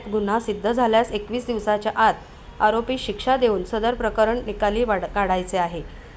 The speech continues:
अशी तरतूद सदर सुधारित कायद्यात अंतर्भूत आहे.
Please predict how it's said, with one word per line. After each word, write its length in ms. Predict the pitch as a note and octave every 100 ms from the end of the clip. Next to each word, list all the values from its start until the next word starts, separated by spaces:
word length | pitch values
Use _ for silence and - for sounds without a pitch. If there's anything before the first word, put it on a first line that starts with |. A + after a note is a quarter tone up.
| -
अशी 240 | G#3 A3 C4
तरतूद 380 | B3 A3+ B3 A#3
सदर 340 | G#3+ A3+ A3 A#3
सुधारित 400 | A3+ G3+ A3+ C#4+ -
कायद्यात 300 | A3 G#3 G#3+ -
अंतर्भूत 500 | G3 G#3 F#3+ F#3+ F#3
आहे. 220 | F3